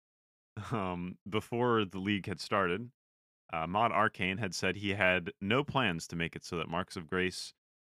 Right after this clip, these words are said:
would ignore the, uh, twenty levels above requirement, which basically made it so that, um, I could not get two hundred points from Asgarnia because it would be, like,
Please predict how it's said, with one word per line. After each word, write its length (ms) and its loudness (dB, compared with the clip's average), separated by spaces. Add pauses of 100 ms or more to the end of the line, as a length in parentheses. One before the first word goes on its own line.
(120)
would 220 0
ignore 520 -2
the, 420 -2
uh, 360 0 (340)
twenty 200 0
levels 280 -2
above 320 2
requirement, 520 -2 (840)
which 200 -4
basically 420 2
made 180 6
it 120 0
so 200 0
that, 220 2 (500)
um, 500 0 (260)
I 100 4
could 220 -2
not 200 2
get 180 2
two 180 0
hundred 260 0
points 300 -6
from 160 -6
Asgarnia 580 -2 (360)
because 540 -2 (320)
it 140 -4
would 140 -6
be, 140 -2
like, 260 2